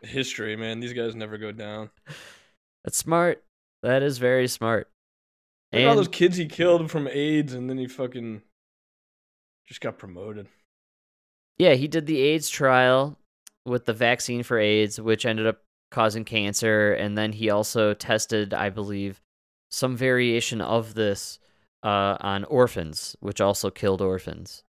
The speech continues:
Speaker 2: And,
Speaker 1: <clears throat>
Speaker 2: uh, and then he, for fun,
Speaker 1: Like,
Speaker 2: uh,
Speaker 1: that's the
Speaker 2: went
Speaker 1: scariest
Speaker 2: and,
Speaker 1: thing.
Speaker 2: um,
Speaker 1: People don't realize he has been trying to push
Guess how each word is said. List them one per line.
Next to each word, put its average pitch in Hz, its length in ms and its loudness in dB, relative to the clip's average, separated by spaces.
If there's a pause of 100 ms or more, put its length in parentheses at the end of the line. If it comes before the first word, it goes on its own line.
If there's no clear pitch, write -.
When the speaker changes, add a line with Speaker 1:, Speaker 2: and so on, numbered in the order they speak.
(260)
Speaker 2:
And, 92 340 -8
Speaker 1:
<clears throat> - 0 -
Speaker 2:
uh, 82 360 -6 (560)
and 120 140 -6
then 139 140 -2
he, 127 680 -4
for 127 200 -4
fun, 117 640 2
Speaker 1:
Like, 160 200 -8 (320)
Speaker 2:
uh, 120 100 2 (100)
Speaker 1:
that's 117 80 4
the 123 40 4
Speaker 2:
went 127 120 8
Speaker 1:
scariest 120 200 0
Speaker 2:
and, 117 60 6
Speaker 1:
thing. 113 140 6
Speaker 2:
um, 107 100 2
Speaker 1:
People 240 200 0
don't 233 160 12
realize 214 500 10 (180)
he 226 200 2
has 233 140 4
been 190 200 0
trying 190 560 4
to 226 140 -6
push 175 440 0